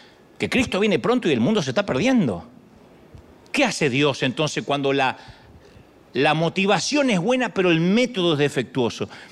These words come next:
Porque a veces estamos, "No, no, no, no, es que Dante no me gusta porque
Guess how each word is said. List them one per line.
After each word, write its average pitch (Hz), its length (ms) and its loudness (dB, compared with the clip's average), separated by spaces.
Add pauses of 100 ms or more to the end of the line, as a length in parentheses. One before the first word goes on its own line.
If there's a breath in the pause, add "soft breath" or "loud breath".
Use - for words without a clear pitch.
(220 loud breath)
Porque - 180 -6
a 233 40 0
veces 262 140 -2
estamos, 240 380 0 (120)
"No, 247 100 0
no, 262 140 4
no, 269 100 2
no, 269 160 4
es 190 80 2
que 190 220 0 (420 loud breath)
Dante 254 340 0
no 208 140 2
me 208 100 2
gusta 208 300 0
porque 151 460 0